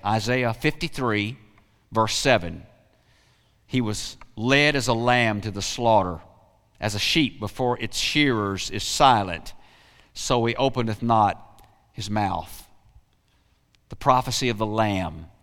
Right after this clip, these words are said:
getting ready to die. And finally, because Caiaphas couldn't bring a rise out of him, as he questions him and as he taunts him, and he can't get a word out of Jesus.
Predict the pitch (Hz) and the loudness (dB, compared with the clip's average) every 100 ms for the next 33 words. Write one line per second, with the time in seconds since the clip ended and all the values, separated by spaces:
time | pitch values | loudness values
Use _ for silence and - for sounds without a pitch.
0 | _ _ _ _ _ _ - 110 101 95 | _ _ _ _ _ _ -10 -4 -4 -2
1 | 98 92 87 87 98 85 73 - _ _ | -4 -4 -6 -2 -2 -2 -6 -14 _ _
2 | _ _ _ _ _ _ _ _ _ _ | _ _ _ _ _ _ _ _ _ _
3 | _ _ - - 151 156 147 127 117 107 | _ _ -12 8 10 10 8 4 0 -2
4 | - - 113 117 139 117 - 98 - 156 | -10 -16 -6 4 6 6 4 -2 8 10
5 | 151 135 135 123 - 160 147 131 156 131 | 10 8 4 0 2 0 2 4 6 8
6 | 139 151 147 135 123 123 117 127 104 98 | 12 12 12 12 8 8 10 8 6 0
7 | 82 - - - _ _ 110 113 131 - | -8 -16 -20 -20 _ _ -2 0 -2 8
8 | 175 - 143 127 117 127 117 120 127 123 | 8 8 -2 -2 2 2 4 4 4 4
9 | 120 - 214 - - - 127 101 95 - | -2 10 12 12 6 4 4 4 0 -12
10 | - - - - _ _ 120 120 131 175 | -20 -20 -20 -20 _ _ 0 0 4 6
11 | 165 143 151 143 160 185 190 160 131 120 | 6 6 6 8 8 10 10 8 6 6
12 | 104 107 110 92 90 - - | 0 -2 -2 -4 -8 -8 -12